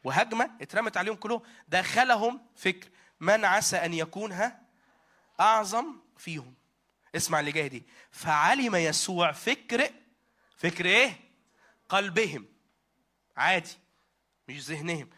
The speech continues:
فكر قلبهم. "وأخذ ولدا وأقامه عنده وقال لهم: 'من قبل هذا الولد باسمي يقبلني إلى آخره، لأن الأصغر فيكم جميعا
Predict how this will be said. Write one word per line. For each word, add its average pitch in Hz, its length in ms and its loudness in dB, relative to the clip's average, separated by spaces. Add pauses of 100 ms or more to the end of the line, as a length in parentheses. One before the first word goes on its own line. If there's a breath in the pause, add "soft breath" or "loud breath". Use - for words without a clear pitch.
(140 soft breath)
فكر 233 280 -6
قلبهم. 180 600 -6 (1800 soft breath)
"وأخذ 202 400 2
ولدا 175 340 0
وأقامه 156 540 -2
عنده 139 240 -4
وقال 143 440 -8
لهم: 143 240 -6
'من 123 120 -8
قبل 139 280 -10
هذا 131 240 -10
الولد 123 300 -8
باسمي 120 480 -10 (800)
يقبلني 147 680 -4
إلى 143 140 -6
آخره، 143 280 -8
لأن 131 240 -8
الأصغر 131 440 -6
فيكم 131 520 -14
جميعا 120 480 -12